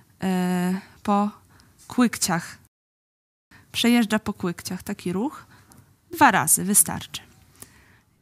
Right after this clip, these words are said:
Sierpień, e, możemy skojarzyć <laughs> z sierpem i żniwami. Palce prawej ręki ustawiamy w ten sposób. Zaginamy palec wskazujący i środkowy. Z lewej dłoni tworzymy piąstkę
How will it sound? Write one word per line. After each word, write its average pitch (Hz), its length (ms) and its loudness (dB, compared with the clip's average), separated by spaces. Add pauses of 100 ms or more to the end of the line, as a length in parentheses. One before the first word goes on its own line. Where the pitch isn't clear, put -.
(800)
Sierpień, 269 420 4 (280)
e, 202 380 4
możemy 233 360 4
skojarzyć 214 600 4 (160)
<laughs> 233 180 4
z - 180 0
sierpem 247 500 4
i 220 100 2
żniwami. 202 680 4 (340)
Palce 220 420 4
prawej 208 340 2
ręki 202 240 0
ustawiamy 196 460 0
w - 80 -10
ten 196 180 2
sposób. 277 520 0 (320)
Zaginamy 240 540 4
palec 220 300 0
wskazujący 214 640 2
i 190 40 0
środkowy. 233 540 0 (260)
Z - 100 -4
lewej 220 260 4
dłoni 208 320 4
tworzymy 202 440 2
piąstkę 202 720 4